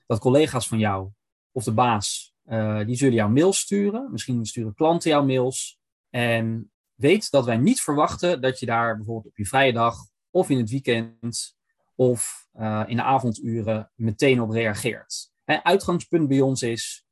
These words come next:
eh, onze werkdag begint om zo en zo laat en eindigt om zo en zo laat.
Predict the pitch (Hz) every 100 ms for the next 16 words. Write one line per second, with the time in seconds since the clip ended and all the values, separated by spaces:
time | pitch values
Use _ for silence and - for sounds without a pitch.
0 | _ _ _ 101 98 104 135 143 120 131
1 | 131 113 107 - 107 147 151 107 - -
2 | _ _ _ - 113 110 110 107 107 127
3 | 127 107 139 147 - 110 104 107 104 104
4 | 120 233 285 - -